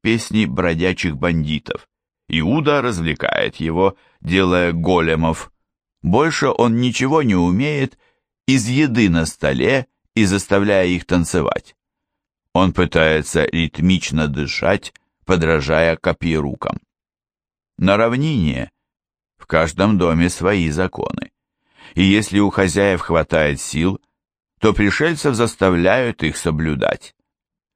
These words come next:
Правосудие Нью-Кробюзона сюда не дотягивается.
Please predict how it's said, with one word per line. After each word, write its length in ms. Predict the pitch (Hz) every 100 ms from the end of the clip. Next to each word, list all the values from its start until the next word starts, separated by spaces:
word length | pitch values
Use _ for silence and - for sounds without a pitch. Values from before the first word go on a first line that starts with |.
| _ -
Правосудие 800 | 123 156 160 180 175 156 151 143
Нью-Кробюзона 1080 | 143 147 123 156 156 160 143 147 151 143 143
сюда 460 | - 113 98 113
не 280 | - 87 80
дотягивается. 1000 | 76 76 - 53 - 50 50 - - -